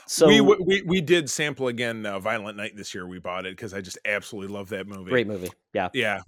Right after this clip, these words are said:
Speaker 2: Great flick
Speaker 1: Yeah.
Speaker 2: from last year.
Speaker 1: Yeah.
Speaker 2: Was that last year or the year before? I can't
Speaker 1: I think it
Speaker 2: remember.
Speaker 1: was
Speaker 2: But
Speaker 1: last year
Speaker 2: anyways.
Speaker 1: as well. Yeah.
Speaker 2: Yeah,
Speaker 1: Yeah. Great
Speaker 2: yeah.
Speaker 1: time. But yeah, I, so I've been enjoying, and I, I did wanna see Thanksgiving. Didn't get a chance to see it. Hopefully I'll be able to watch that
Speaker 2: Right,
Speaker 1: one of
Speaker 2: right,
Speaker 1: these
Speaker 2: right,
Speaker 1: days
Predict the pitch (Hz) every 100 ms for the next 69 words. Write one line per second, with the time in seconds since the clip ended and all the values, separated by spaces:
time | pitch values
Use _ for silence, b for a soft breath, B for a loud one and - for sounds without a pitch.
0 | 120 117 135 123 123 101 110 101 98 -
1 | 107 170 190 262 214 202 - 185 139 135
2 | 110 104 95 110 202 427 480 - 180 -
3 | 151 135 127 85 127 82 123 156 123 185
4 | 185 170 165 156 B - 202 220 - 190
5 | 185 208 240 277 240 165 160 160 156 147
6 | 151 143 147 170 233 196 - 170 156 -
7 | - 131 135 117 143 131 127 123 - 117
8 | - - - 113 - 117 - 117 113 104
9 | 101 95 - 98 - - 147 135 - 120
10 | 123 123 123 127 127 107 120 107